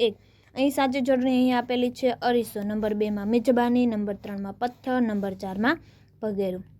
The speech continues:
ત્યાર પછી આપણે આગળનો પ્રશ્ન જોઈએ, પ્રશ્ન નંબર પાંચ, નીચેના પ્રશ્નોના ઉત્તર બે ત્રણ વાક્યોમાં લખો, જેના ગુણ છે છ.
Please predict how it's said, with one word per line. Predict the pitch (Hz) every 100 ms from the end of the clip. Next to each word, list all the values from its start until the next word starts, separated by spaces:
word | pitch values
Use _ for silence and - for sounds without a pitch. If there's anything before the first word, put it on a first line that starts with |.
| - - - - - - - - -
ત્યાર | - 277 302
પછી | 320 285
આપણે | 269 262
આગળનો | 254 277 269
પ્રશ્ન | 277 269 262
જોઈએ, | 269 262 240
પ્રશ્ન | 233 226
નંબર | 208 202 202
પાંચ, | 240 240 240 233 240
નીચેના | 269 311 320 320
પ્રશ્નોના | 294 285 294 285 269
ઉત્તર | 254 262 247
બે | 240 247
ત્રણ | - 269 294 294 226
વાક્યોમાં | 208 214 202 202
લખો, | 240 - 247
જેના | 240 220 202 202
ગુણ | 196
છે | - 233
છ. | 240